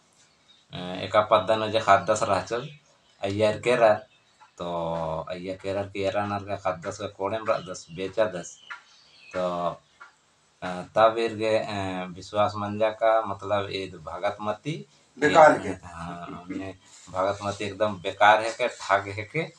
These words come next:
Speaker 2: <laughs>
Speaker 1: और ये जे ब-, ये जे समाज नो जे ये भक्तर रहनर, ये जे मांत्रिकर रहनर, ये, अ, ठगी ही धंधा, धंधा नन्नर और मतलब, अ, आल आल नो ये लड़ता नर। तो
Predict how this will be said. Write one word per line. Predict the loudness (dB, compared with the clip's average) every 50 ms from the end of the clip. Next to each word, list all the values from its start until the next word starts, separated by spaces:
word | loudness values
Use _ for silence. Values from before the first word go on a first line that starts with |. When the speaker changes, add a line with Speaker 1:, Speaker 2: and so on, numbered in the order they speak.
| -14 -6 -4 -2
Speaker 2:
<laughs> | -2 -2 -4 -6 -4 -2
Speaker 1:
और | 0 2 4 4 4 4 4 4 4 2 0 -2 -4
ये | -6 -6 -4
जे | -2 0 -2
ब-, | -2 -2 -4 -4 -2 -2 0 -2 -2 -4
ये | -6 -8
जे | -6 -6 -4 -4 -6
समाज | -4 -4 -4 0 4 6 6 6 4 2 -2
नो | -4 -2
जे | -2 -2
ये | -2 0 -2 -4 -4
भक्तर | -6 -6 -4 -2 -2 -2 0 4 4 6 6
रहनर, | 4 2 0 0 0 -2 -2 -2 -6 -12 -14 -16 -14 -10 -10
ये | -8 -4
जे | -2 -2
मांत्रिकर | 0 2 2 2 2 2 -2 -6 -8 -2 4 6 6 6
रहनर, | 6 4 0 2 0 0 -2 -2 -6 _ _ _ _ _ _ -8
ये, | -6 -4 -4 -2 -2 -2 -2 -4
अ, | -4 -6 -6 -4 -4 -2 -4 -4 -6 -8 -8 -12 -14 -14 -12 -12 -12 -14 -2
ठगी | 2 4 4 4 4 2
ही | 0 0 2
धंधा, | 2 4 2 4 4 2 2
धंधा | 2 0 -4 -6 -6 -4 -4 -2 -2 -2
नन्नर | -2 -2 -2 -2 0 -2 0 0
और | 0 2 2 2 2 0 -2 -4 -6 -10 -12 -14 -16 -18 -20 -20 -20 -20 -12 -10
मतलब, | -8 -6 -2 2 6 6 6 6 4 2
अ, | 0 0 0 -2 -2 -2 -2 0 -2 -2 -4 -4 -8 -12 -16 -18 -20 -20 -20 _ _ _ _ _ _ _ _ -20 -20 -20 -20 -20 -20 -20 -20 -6 4 8
आल | 10 10 10 12
आल | 10 10 10 10
नो | 8 6 4 4
ये | 4 4 4 2
लड़ता | 4 6 8 8 8 6 4 0 0 -2
नर। | -2 -4 -6 -8 -6 -2
तो | 2 4 4 6 6 4 4 2 -2